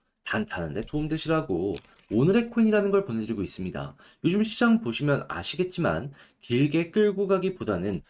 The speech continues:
반등 나왔을 때 빠르게 먹고 나오기를 반복하는 게 최적화된 시장이다라고 볼 수 있죠.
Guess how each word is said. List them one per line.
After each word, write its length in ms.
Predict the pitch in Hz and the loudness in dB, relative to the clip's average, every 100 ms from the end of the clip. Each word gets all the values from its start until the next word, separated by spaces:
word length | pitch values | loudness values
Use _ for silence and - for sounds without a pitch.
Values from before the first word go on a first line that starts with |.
| _ | _
반등 340 | - 107 143 120 | -4 0 2 0
나왔을 460 | 80 85 101 95 | -2 -4 -4 -2
때 220 | 151 165 165 | 0 0 0
빠르게 360 | 165 165 160 - | -2 -2 -4 -2
먹고 340 | 180 - 240 | -4 -4 0
나오기를 400 | 233 220 202 196 | 4 4 4 2
반복하는 560 | 107 104 123 - 135 127 | 0 -8 -6 -4 -2 0
게 240 | 87 139 - - - | 0 -2 -10 -16 -8
최적화된 680 | - 262 277 277 233 240 | -2 2 2 2 4 4
시장이다라고 760 | 226 - 196 185 180 165 85 - | 4 2 2 4 4 4 2 -4
볼 140 | 90 | -10
수 120 | - 101 | -4 -4
있죠. 340 | 73 92 78 | -4 -6 -6